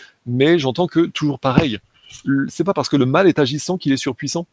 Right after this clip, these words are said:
Je répète, ce n'est pas parce que le mal est agissant qu'il est surpuissant. Par contre, lui seul sait qu'il est en guerre. Ça, c'est un problème.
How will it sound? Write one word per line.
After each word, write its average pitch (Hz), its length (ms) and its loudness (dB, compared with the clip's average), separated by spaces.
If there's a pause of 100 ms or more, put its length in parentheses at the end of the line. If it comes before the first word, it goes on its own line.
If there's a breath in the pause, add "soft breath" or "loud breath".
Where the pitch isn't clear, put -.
(400)
Je 107 120 -6
répète, 139 280 -4
ce - 120 -6
n'est 135 120 -2
pas 175 120 2
parce 156 160 -6
que - 100 -6
le 127 120 0
mal 135 300 0
est 131 260 0
agissant 120 480 -2
qu'il 131 260 -4
est 147 120 -4
surpuissant. 117 640 -10
Par 104 140 -12
contre, 151 240 -8
lui 123 140 -2
seul 151 280 -4
sait - 160 -6
qu'il 135 160 -8
est 127 120 -6
en 131 80 -4
guerre. 104 240 -4
Ça, 127 80 -14
c'est - 160 -14
un 117 60 -8
problème. 117 340 -4